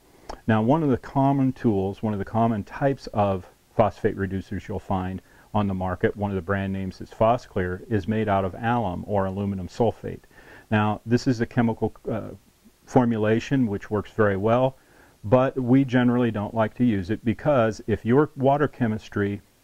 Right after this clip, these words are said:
is not quite good, meaning the P H is relatively neutral, alkalinity and hardness are not very high, um, then it's okay to use it and it's safe to use. But if you have fish and your water chemistry is off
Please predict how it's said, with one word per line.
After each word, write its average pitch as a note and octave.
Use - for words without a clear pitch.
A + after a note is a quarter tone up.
is G2+
not A2+
quite A#2
good, F#2+
meaning G2
the F2+
P A#2+
H A2
is G2
relatively G2
neutral, G#2+
alkalinity G2+
and F#2+
hardness G#2+
are G2
not F#2+
very F#2+
high, F#2+
um, F#2+
then B2
it's B2+
okay C3
to A#2
use B2
it F#2+
and F#2+
it's G3+
safe G2+
to -
use. A#2
But G2+
if A2+
you C#3
have C#3+
fish B2+
and A2+
your G2+
water B2
chemistry G2+
is F2+
off G2